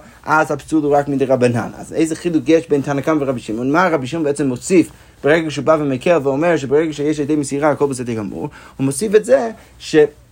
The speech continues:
אפשר להקל אפילו מדרבנן באיזה מקרה? במקרה שהחתימות של ה-, של הגויים שם, הם, הם השתמשו בחתימות ש-, שהם, הם, הם, ו-, ושמות שהם מובהקים, שזה שמות של גויים.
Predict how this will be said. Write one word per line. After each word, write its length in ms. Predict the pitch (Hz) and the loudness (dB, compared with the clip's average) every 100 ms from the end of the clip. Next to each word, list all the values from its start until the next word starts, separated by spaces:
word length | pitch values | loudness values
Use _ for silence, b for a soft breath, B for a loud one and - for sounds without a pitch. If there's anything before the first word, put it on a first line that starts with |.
| - | -8
אפשר 340 | 131 - 208 | -4 0 2
להקל 440 | 202 185 - 247 220 | 4 4 4 2 2
אפילו 440 | 156 - 254 254 | 0 -4 -2 2
מדרבנן 680 | 226 202 190 170 170 226 208 | 2 4 2 2 0 -2 -2
באיזה 320 | 175 180 175 | 0 0 -2
מקרה? 420 | 156 135 120 127 | -4 -4 -4 -4
במקרה 580 | 175 180 180 175 247 285 226 B B | -2 -4 -4 0 2 2 -2 B B
שהחתימות 960 | - 185 151 160 156 165 - 180 262 240 | -2 0 2 0 0 -2 -2 0 0 0
של 160 | 180 175 | 0 2
ה-, 120 | 170 - | 0 0
של 220 | 160 156 | 2 4
הגויים 480 | 139 127 262 262 214 | 6 6 4 2 -2
שם, 320 | 165 151 185 - B B | 0 0 0 -6 B B
הם, 160 | 143 - | -2 0
הם 120 | 165 | -2
השתמשו 500 | 151 160 151 233 240 | -2 -2 -2 -4 -2
בחתימות 600 | 190 175 175 190 240 214 | -2 -2 -4 -2 0 0
ש-, 80 | 175 151 | 0 -2
שהם, 300 | - 156 147 - | 0 0 2 0
הם, 200 | 143 139 | -2 0
הם, 180 | - 139 135 135 | 0 -2 -2 -2
ו-, 80 | 131 | 0
ושמות 560 | 135 135 - 143 254 226 | 4 2 2 0 2 2
שהם 280 | 165 156 147 | 2 0 2
מובהקים, 640 | 151 151 147 262 247 214 - b | 4 4 2 0 0 -2 -6 b
שזה 240 | - 151 156 | -4 -2 -2
שמות 320 | 165 170 175 | 0 0 2
של 120 | 156 | 2
גויים. 320 | 139 120 104 | 2 0 -2